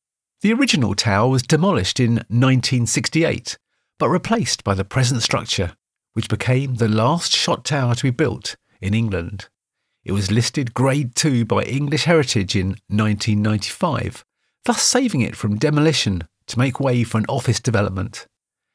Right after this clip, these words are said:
Instead, it was incorporated into the scheme as a local landmark. The building is currently owned by the Workforce Development Trust,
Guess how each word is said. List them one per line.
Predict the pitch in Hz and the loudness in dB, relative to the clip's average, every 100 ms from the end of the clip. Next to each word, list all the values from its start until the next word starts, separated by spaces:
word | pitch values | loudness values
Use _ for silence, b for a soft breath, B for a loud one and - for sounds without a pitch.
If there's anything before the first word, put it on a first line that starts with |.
| - | -4
Instead, | 131 113 - - 120 127 | 0 2 2 0 -2 -2
it | 143 - | -6 -4
was | 139 135 | -4 -4
incorporated | 156 165 - 262 156 117 92 127 | -4 -4 -4 0 2 2 0 -2
into | 135 - | -2 -2
the | 156 | -4
scheme | - 156 120 95 92 | -2 0 0 -2 -4
as | 101 | -4
a | 101 | -2
local | 101 104 110 127 | 0 0 0 0
landmark. | 120 123 113 101 95 92 - - _ _ _ _ _ _ _ _ _ _ - | 2 2 2 0 -2 -4 -8 -18 _ _ _ _ _ _ _ _ _ _ -2
The | |
building | 113 131 123 101 | 2 2 2 0
is | 101 113 120 - | 0 -2 -2 -6
currently | - 202 226 95 92 | 0 0 0 0 0
owned | 117 123 | 2 2
by | 147 | 0
the | 156 143 | 0 -2
Workforce | 123 196 254 - - 226 220 - | 2 2 0 -8 -4 -2 -2 0
Development | 190 202 226 120 78 | 2 2 2 0 -2
Trust, | - 87 - - | -2 -4 -4 -10